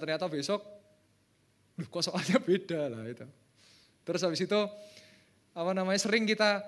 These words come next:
udah belajar mati-matian, hari ini open book, ya, pas gak bawa buku lagi. Wah, gitu ya. Tapi percayalah ketika kita berdoa dan melakukan bagian kita, dia akan melakukan yang terbaik buat setiap kita.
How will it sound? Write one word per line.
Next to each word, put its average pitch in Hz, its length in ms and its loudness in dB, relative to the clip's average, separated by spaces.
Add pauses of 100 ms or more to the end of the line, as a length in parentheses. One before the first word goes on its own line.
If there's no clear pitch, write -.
(280)
udah 196 180 6
belajar 175 300 4
mati-matian, 190 560 2 (100)
hari 143 240 -6
ini 180 80 -4
open 165 320 -4
book, - 240 2
ya, 220 320 12
pas 180 140 4
gak 196 160 6
bawa 170 240 4
buku 170 400 -2
lagi. 123 320 -4
Wah, 123 160 -12 (320)
gitu 131 240 -14
ya. 123 160 -16 (580)
Tapi 139 220 -2
percayalah 165 640 0
ketika 151 320 -4
kita 147 240 -6
berdoa 175 640 -2
dan 147 160 -2
melakukan 151 240 -2
bagian 151 320 -2
kita, 175 320 -2
dia 151 160 -2
akan 151 160 -6
melakukan 147 320 -8
yang 147 80 -10
terbaik 127 400 -8 (400)
buat 123 80 -16
setiap 113 320 -16
kita. 113 240 -18